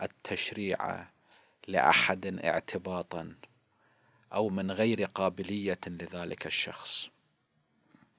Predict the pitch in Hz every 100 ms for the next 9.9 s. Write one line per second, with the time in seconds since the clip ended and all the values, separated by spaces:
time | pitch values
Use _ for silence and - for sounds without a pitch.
0 | - _ _ _ _ _ _ - 98 95
1 | 92 95 90 90 95 92 92 92 95 92
2 | - 95 - 92 90 92 98 95 90 87
3 | 95 98 95 92 92 92 92 90 90 87
4 | 92 92 - - 90 - 95 85 - 95
5 | 92 95 - - - - - _ 98 95
6 | - 98 - 110 120 151 147 - - 92
7 | 90 92 85 95 110 127 147 156 - 90
8 | 85 110 117 - - 117 123 120 117 -
9 | - 113 131 - - 90 - 101